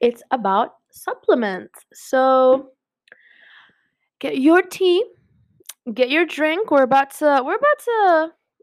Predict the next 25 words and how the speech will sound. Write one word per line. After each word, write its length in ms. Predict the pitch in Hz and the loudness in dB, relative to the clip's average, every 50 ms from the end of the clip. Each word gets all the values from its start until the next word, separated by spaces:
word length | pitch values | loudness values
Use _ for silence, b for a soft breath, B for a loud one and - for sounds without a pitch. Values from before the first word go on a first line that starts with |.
| _ - | _ -8
we're 100 | 294 302 | -8 -6
about 220 | 320 381 466 453 | -4 -6 -6 -8
to 80 | 453 320 | -10 -14
dig 300 | 233 214 214 269 269 233 | -12 -8 -6 -6 -4 -2
in 280 | 262 254 247 226 220 208 | -2 0 -2 -2 -4 -6
a 100 | 214 220 | -6 -2
little 220 | 220 226 233 233 | 0 0 0 0
bit 320 | 214 202 220 214 202 175 | 0 0 -2 -2 -2 -2
in, 140 | 208 220 214 | -4 -4 -4
um, 380 | 214 208 208 208 214 226 233 - _ _ _ | -2 -2 -4 -4 -4 -6 -10 -12 _ _ _
in 80 | - 226 | -4 -4
a 40 | 226 | -2
controversial 580 | 226 - 269 269 262 254 233 262 269 - 220 | -2 -2 -2 -2 -2 -2 -2 -2 -2 -2 -4
topic. 420 | 214 - 196 - - - - - - | -6 -4 -6 -6 -6 -8 -14 -14 -8
So 240 | - - 226 226 226 | -2 0 0 2 2
this 220 | 208 254 277 - | 2 0 -2 -2
is 240 | 262 226 262 302 277 | 0 0 0 0 -2
the 80 | 269 320 | -4 -6
miniseries, 560 | 330 320 269 247 233 - 233 220 208 208 208 | -4 -4 -4 -4 -4 -4 -2 -2 -2 -2 -2
one 120 | 220 233 | -2 -2
of 100 | 233 240 | -2 -2
the 60 | 262 277 | -4 -4
miniseries, 680 | 269 233 214 214 214 - 208 196 196 208 254 349 - _ - | -4 -4 -4 -6 -8 -6 -6 -4 -4 -4 -4 -6 -10 _ -12
which 180 | 220 208 - | -12 -10 -8
is 320 | - - 220 226 262 - | -6 -4 -4 -4 -4 -6